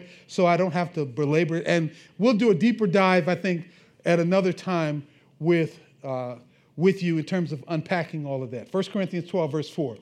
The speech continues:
"Now there are a variety of gifts, charis, which is grace, by the same Spirit, and there are varieties of ministries and the same Lord.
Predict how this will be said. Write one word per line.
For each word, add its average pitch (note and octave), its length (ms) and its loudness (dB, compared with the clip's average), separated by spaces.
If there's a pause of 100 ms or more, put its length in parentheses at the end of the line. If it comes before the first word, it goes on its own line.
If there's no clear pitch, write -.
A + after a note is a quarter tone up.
(240)
"Now F#3 160 2
there F3 220 4
are - 20 4
a D#3 40 4
variety G3 440 4
of D#3+ 140 0
gifts, A3+ 260 2
charis, G#3+ 680 0 (320)
which E3 180 -4
is A3 120 2
grace, F#3 460 2 (240)
by F3 100 0
the E3+ 80 0
same A3 280 0
Spirit, F3+ 320 0
and D#3+ 120 -2
there E3 140 2
are - 20 -2
varieties D#3 460 0
of B2 160 -8
ministries G3 520 -2
and D3+ 120 -4
the C#3 60 -6
same E3 260 -2
Lord. F#3 340 0